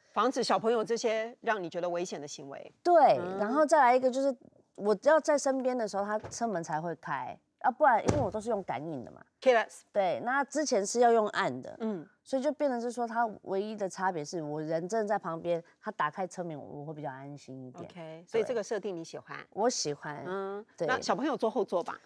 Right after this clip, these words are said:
Speaker 2: 小朋友坐后座，但哥哥现在够高了啦，所以偶尔他也坐前座。
Speaker 1: 嗯。
Speaker 2: 但后座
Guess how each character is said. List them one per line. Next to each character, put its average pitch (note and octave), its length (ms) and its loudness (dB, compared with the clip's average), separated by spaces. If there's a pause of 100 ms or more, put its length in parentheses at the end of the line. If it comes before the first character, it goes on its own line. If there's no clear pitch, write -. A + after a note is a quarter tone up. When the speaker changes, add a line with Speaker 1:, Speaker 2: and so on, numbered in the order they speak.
(120)
Speaker 2:
小 A#3+ 180 2
朋 D4 100 6
友 D4+ 100 6
坐 C#4 180 6
后 B3+ 200 2
座， A3 160 0
但 D4+ 180 4
哥 C#4 80 0
哥 C#4+ 140 4
现 C#4+ 120 0
在 C#4 80 0
够 B3+ 160 4
高 G3+ 300 4
了 F#3 100 4
啦， C#3 160 -2
所 A3+ 160 -4
以 G3 40 4
偶 E3 160 2
尔 D#3+ 100 -4
他 F#3+ 140 -4
也 D#3 80 -4
坐 E3+ 180 -4
前 C#3 280 -8
座。 B3 100 2
Speaker 1:
嗯。 G3+ 200 0 (240)
Speaker 2:
但 E4+ 120 2
后 E4 200 4
座 D4 300 4